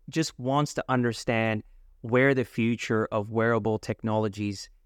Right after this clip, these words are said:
is going, I highly recommend this conversation. You will find Chuck super engaging. He was super cool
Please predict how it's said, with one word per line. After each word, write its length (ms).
is 200
going, 540
I 140
highly 760
recommend 680
this 180
conversation. 960
You 440
will 120
find 300
Chuck 260
super 360
engaging. 600
He 440
was 120
super 260
cool 400